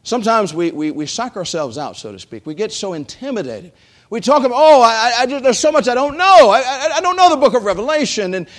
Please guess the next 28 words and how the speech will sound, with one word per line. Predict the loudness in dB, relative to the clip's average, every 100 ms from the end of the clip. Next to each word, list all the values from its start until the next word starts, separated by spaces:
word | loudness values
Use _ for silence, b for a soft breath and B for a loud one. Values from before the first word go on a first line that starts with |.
| B
if | 4
they | 4
start | 6 4 4
talking | 2 2 2
about | 2
the | 2
prophecies, | 2 2 2 2
"I | 2
don't | 2 0
know, | 0 0 B
I | 4
don't | 4 8
know | 6
the | 8
minor | 4 4 2
prophets. | 4 4 4 0 2
Uh, | 2 2 B B
you | 6
know, | 8
I |
don't | 8 8
know | 8
all | 10 10 8
the | 4
intricacies | -4 -2 -2 -2 -2 0 2
of | 2
theology. | 2 6 8 8 6 2
There's | -2 -4